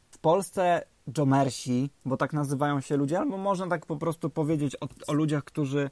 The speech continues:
wyznają zasady jomo, czyli ograniczanie mediów społecznościowych, ograniczenie mediów, bywanie wszędzie.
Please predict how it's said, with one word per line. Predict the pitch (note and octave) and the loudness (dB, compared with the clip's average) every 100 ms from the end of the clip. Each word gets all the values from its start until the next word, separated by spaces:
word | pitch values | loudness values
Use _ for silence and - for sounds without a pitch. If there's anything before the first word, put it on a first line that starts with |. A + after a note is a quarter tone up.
| - | 0
wyznają | C#3+ D3+ E3+ E3+ E3 D3+ C#3+ | 2 4 8 8 6 4 2
zasady | C#3 - D3+ D3+ C#3 | 0 0 0 2 4
jomo, | D3+ C#3 C3+ | 4 4 0
czyli | C#3+ C3+ | 0 2
ograniczanie | C#3 C3+ C#3+ C#3+ D#3 D3 C#3 | 2 2 -2 0 0 0 0
mediów | C#3 C3+ B2+ | -2 -2 -4
społecznościowych, | - C3+ E3 D#3+ F#3+ F3+ D#3+ | -4 -6 -4 -2 2 2 2
ograniczenie | D3 C3+ C3+ C#3 E3 E3+ | 0 0 0 -2 -2 -2
mediów, | F3 F3+ D#3 D#3 | -2 0 0 0
bywanie | C#3 C#3+ D3 D3 | 0 0 0 0
wszędzie. | - - E3 D#3 B2 C3+ C3+ | -2 0 2 4 4 4 2